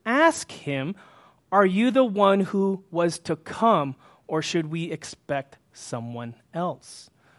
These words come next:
What's Jesus, uh, Jesus's response? His response is, "Go back and report to John what you hear and what you see." The blind receive sight, the lame walk,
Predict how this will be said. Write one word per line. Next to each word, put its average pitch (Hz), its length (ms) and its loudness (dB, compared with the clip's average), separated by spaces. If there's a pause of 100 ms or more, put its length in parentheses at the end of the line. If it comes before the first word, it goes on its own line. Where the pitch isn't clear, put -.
(260)
What's 196 200 -4
Jesus, 170 440 -4 (160)
uh, 156 180 -4
Jesus's 139 500 -10
response? 147 600 -6 (360)
His 208 220 4
response 170 480 0
is, 151 140 -4
"Go 190 260 2
back 160 460 -2 (480)
and 190 160 2
report 202 380 2
to 233 100 -2
John 160 420 0 (320)
what 180 300 -2
you 175 160 0
hear 180 720 4 (220)
and 175 180 0
what 160 240 -4
you 151 120 -6
see." 170 600 -6 (480)
The 202 80 2
blind 240 460 6
receive 269 560 4
sight, 170 560 0 (260)
the 208 180 6
lame 247 520 6
walk, 185 500 2